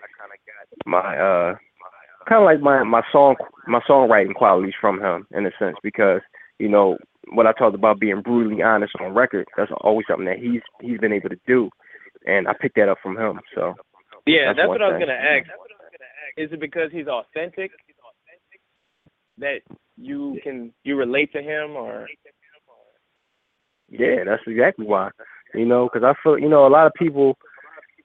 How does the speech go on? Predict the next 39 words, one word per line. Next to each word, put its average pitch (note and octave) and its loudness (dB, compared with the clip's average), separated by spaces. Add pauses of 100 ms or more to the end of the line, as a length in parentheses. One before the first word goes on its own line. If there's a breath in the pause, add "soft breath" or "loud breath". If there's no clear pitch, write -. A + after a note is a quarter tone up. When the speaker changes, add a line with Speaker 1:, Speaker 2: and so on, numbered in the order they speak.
(260)
Speaker 1:
and A#2+ 6
I've D3 4
caught B2 2
flack G#2+ 4
for G#2 0
this, G2 2 (260)
you G#2+ -8
know, G#2 2
because, G2+ 0
uh, G2 4 (360)
got G#2+ 6
in F#2+ 0
arguments G#2 0
and G#2+ -8
stuff G2+ 0
about F#2+ 2 (380 loud breath)
Eminem A2+ 4
being A2 0
the G2+ -2
greatest. G#2+ 2
I C#3 4
call B2 4
him G#2+ 0
the G2+ -4
greatest, G#2+ -2
you A2+ -6
know, A2 2
and A2 2
I B2 2 (120)
have A2 4
my A2+ 2
reasons A2 -2
for G2+ -12
saying E3 -2
that. - -10 (1500)
You G2 -10
know, G#2+ -2
certain C3 2
people B2+ -4